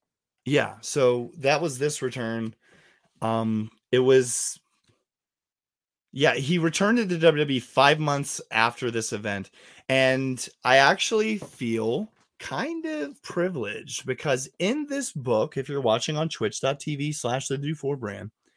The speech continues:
in this book, his first book he wrote, he has a little section about this show in it, Mike.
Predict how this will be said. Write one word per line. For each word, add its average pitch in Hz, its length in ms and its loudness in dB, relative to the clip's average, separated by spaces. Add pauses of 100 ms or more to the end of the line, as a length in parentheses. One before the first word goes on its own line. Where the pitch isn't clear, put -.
(480)
in 233 200 6
this 240 240 6
book, 104 300 -2
his 160 160 0
first 269 340 6
book 101 220 -4
he 104 120 -6
wrote, 98 320 -2 (580)
he 160 280 -2
has 208 340 0
a 180 60 0
little 127 320 2
section 120 720 0
about 113 720 -2
this 110 280 4
show 285 440 -2
in 160 160 -4
it, - 100 -12
Mike. 101 460 -8